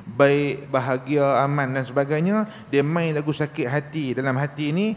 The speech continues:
duk tengok mengapa, dia kata, "Mengapa orang ni berbaik-baik sangat?" Langsunglah ia mencarikan jalan membinasakan orang, dua laki isteri, supaya jangan sentosa dan baik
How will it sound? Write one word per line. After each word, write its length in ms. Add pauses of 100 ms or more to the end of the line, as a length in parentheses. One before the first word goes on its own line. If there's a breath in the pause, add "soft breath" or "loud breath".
(120)
duk 240
tengok 720
mengapa, 640
dia 160
kata, 400
"Mengapa 560
orang 400
ni 160
berbaik-baik 800
sangat?" 480 (240)
Langsunglah 960
ia 160
mencarikan 1040
jalan 400
membinasakan 1200
orang, 240 (240)
dua 480
laki 400
isteri, 400 (320 loud breath)
supaya 400
jangan 320
sentosa 720 (240 loud breath)
dan 320
baik 400